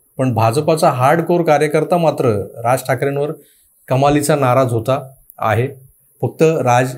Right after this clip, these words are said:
नव्याने हिंदुत्ववादी वाटेवर येताना पाहून ही मंडळी काहीशी शांत झाली होती. ज्यांना राजकारणाचं विश्लेषण करण्याची हौस आहे त्यांनी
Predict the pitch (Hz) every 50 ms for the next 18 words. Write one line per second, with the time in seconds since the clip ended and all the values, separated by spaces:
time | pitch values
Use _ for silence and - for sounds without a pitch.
0 | - - 131 120 117 120 131 135 147 143 127 127 123 135 135 135 135 135 135 131
1 | 135 135 123 113 110 131 127 127 123 120 - 131 127 127 127 - 139 139 143 147
2 | 143 135 139 139 151 156 151 151 143 139 139 139 - 175 202 208 - - - -
3 | _ - - - 156 156 170 165 170 139 120 107 95 92 90 87 - _ _ _
4 | _ _ _ _ _ _ _ _ _ _ _ _ _ - 135 147 165 160 156 151
5 | 151 - - 190 185 190 190 180 180 165 160 151 - 190 180 - 190 190 185 180
6 | 175 170 175 175 170 160 131 139 151 143 139 143 131 139 139 151 147 151